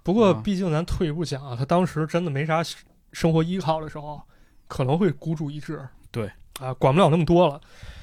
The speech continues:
Speaker 1: 于是呢，松原田螺果断参加，而且在第一次住凶宅的时候，人就拍到灵异画面了。
Speaker 2: 好家伙，这，这孩子，不是，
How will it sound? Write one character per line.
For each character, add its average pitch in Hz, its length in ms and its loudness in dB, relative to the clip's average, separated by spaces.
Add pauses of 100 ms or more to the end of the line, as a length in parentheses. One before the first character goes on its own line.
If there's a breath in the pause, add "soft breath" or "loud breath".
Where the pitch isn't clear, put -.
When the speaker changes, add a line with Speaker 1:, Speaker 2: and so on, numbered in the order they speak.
(400 soft breath)
Speaker 1:
于 214 160 4
是 226 240 8
呢， 143 120 0 (420 soft breath)
松 247 240 4
原 247 120 8
田 202 160 4
螺 226 140 4
果 156 240 -4
断 196 160 4
参 175 220 0
加， 180 120 4
而 185 200 4
且 147 180 -2
在 185 100 2
第 214 240 0
一 233 80 4
次 - 200 -2
住 - 120 -8
凶 139 220 -4
宅 147 140 -4
的 147 80 -6
时 131 40 -4
候， 139 80 -6
人 139 160 -2
就 165 60 2
拍 170 220 2
到 156 80 4
灵 127 120 -2
异 147 80 -4
画 143 200 -4
面 135 120 -8
了。 139 80 -12
Speaker 2:
好 135 360 -8
家 139 160 -2
伙， 101 260 -14
这， - 180 -14 (300 soft breath)
这 165 100 -4
孩 131 300 0
子， 170 80 -2
不 151 140 -2
是， 135 100 0